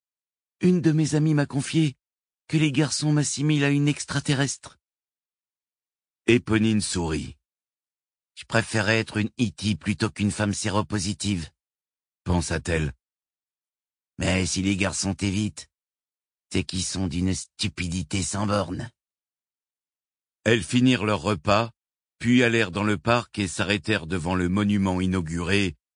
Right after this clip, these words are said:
lors des cérémonies de la première commémoration de la colonisation. C'était un cylindre surmonté à hauteur des yeux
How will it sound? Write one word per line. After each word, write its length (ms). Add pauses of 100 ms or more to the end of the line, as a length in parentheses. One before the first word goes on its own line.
(160)
lors 360
des 180
cérémonies 640
de 100
la 140
première 440
commémoration 800
de 100
la 120
colonisation. 920 (1200)
C'était 440
un 120
cylindre 520
surmonté 680
à 80
hauteur 340
des 300
yeux 260